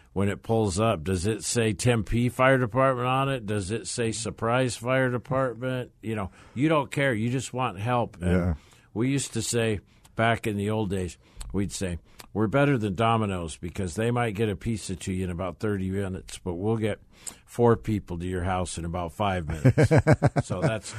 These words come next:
Speaker 1: that's pretty good service.
Speaker 2: That's great. Well, throughout your time with the fire department, you've, you've received some high honors. What, what's one or two
Speaker 1: Well,
Speaker 2: or three or four or five?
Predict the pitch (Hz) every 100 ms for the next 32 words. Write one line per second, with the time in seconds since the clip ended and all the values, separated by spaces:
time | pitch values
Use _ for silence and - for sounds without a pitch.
0 | 101 101 - - 110 90 87 - 78 62
1 | - - - - 107 - - 104 101 80
2 | - - 139 - 214 240 180 131 - 127
3 | 139 127 110 110 98 90 110 123 101 101
4 | 98 104 101 104 98 82 113 117 123 113
5 | 107 107 - 104 92 85 64 78 101 98
6 | 107 151 85 76 - - - - - -
7 | - 104 101 107 - 90 107 92 - 98
8 | 90 80 - _ - _ _ - - _
9 | - 160 160 127 113 95 - 101 90 85
10 | - 92 90 92